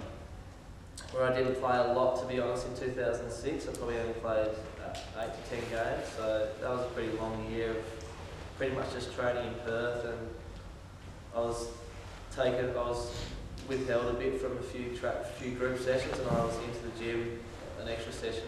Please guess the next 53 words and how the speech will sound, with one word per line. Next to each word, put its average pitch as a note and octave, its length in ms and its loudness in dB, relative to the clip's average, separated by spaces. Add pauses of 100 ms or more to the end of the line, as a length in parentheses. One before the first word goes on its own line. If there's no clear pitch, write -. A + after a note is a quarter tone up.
to A#2 80 -6
most A2+ 260 -4
of A#2 100 0
the A2 60 -2
other - 0 -
guys - 380 4
'cause - 160 -2
I G#2+ 60 2
was G#2+ 140 2 (180)
quite - 180 0
small G#2+ 420 0
and G#2+ 100 -2
quite G#2+ 280 0
young, A#2 260 2 (840)
and - 120 -2
that, C#3+ 160 6
I C3 160 2
think, A#2+ 320 0
helped, B2 300 4 (320)
not, B2 280 0
not A#2+ 280 2
with - 220 -4
getting B2 200 0
stronger, A#2+ 440 2
but - 380 0
just, - 220 -4 (420)
I - 260 -8
think B2 160 -4
most A#2 220 0
of A#2+ 60 -2
you A#2+ 80 -2
will A#2+ 80 -2
be A#2+ 60 0
in A#2 160 -4
the - 60 -6
gym, A2 240 -2
but A2 220 0
getting A#2+ 220 0
my G#2+ 120 2
technique A2+ 680 -2 (100)
and G#2+ 200 -6 (280)
everything A2+ 420 -4
sorted A2+ 440 0
for A2+ 80 -2
when A2 160 0
I G#2+ 140 2
really A2 180 2
want A2 220 -2
to A2+ 80 -2
do A2+ 100 0
the A2+ 60 -2
heavier A2+ 280 -2
weights. G#2+ 380 0